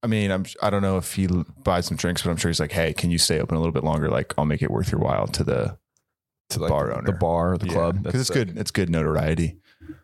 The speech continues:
Speaker 1: But yeah, he, he is at the top of my list of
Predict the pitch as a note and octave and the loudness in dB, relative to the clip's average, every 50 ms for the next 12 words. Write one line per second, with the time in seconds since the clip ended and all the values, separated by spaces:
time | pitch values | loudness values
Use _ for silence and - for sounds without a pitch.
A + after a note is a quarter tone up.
0 | _ _ - A#2 A#2 A2+ G#2+ F2+ F2 - - - _ - - - - A2 A2+ A#2+ | _ _ -4 -2 0 0 0 0 -4 -8 -12 -18 _ -16 -12 -6 -2 0 2 2
1 | A#2+ G#2+ G#2 - - - - - _ - - _ - - - - - - - - | 2 2 2 2 0 0 -2 -6 _ -20 -20 _ -20 -18 -14 -14 -14 -14 -12 -6
2 | - - G2+ - F#2 - - G2+ F#2 - F#2+ F2+ F2 E2+ E2+ F2 F2 E2 - - | -2 -2 -2 -2 -2 -2 0 0 0 2 2 2 2 2 2 0 0 0 0 0
3 | - E2 - - - | 0 -2 -4 -4 -8